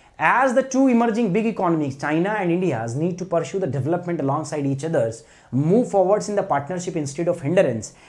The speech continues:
and work together for the shared progress rather than the acting as walls against the each other। देखो भारत तो वसुधैव कुप-, कुटुंबकम को मानता है, हम चाहते हैं सबका साथ सबका विकास, हम ये नहीं चाहते।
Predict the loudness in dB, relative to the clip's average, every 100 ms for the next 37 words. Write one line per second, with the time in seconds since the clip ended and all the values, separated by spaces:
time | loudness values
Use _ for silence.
0 | -2 0 4 4 4 0 2 2 0 -2
1 | -4 0 0 0 -2 -4 0 -2 -2 0
2 | 2 2 2 0 0 0 -2 -2 -4 -4
3 | -2 2 2 0 0 0 2 -2 -2 -8
4 | -10 -12 -20 _ 0 0 0 0 2 2
5 | 2 0 0 0 2 2 -2 -8 -10 -2
6 | 0 2 2 2 0 -2 -2 -4 -6 -6
7 | -2 -2 -2 -6 -4 -4 -2 -4 -4 -6
8 | -4 -4 0 0 -2 -4 -4 -6 -16 -20
9 | -20 _ 2 6 6 4 4 2 2 -2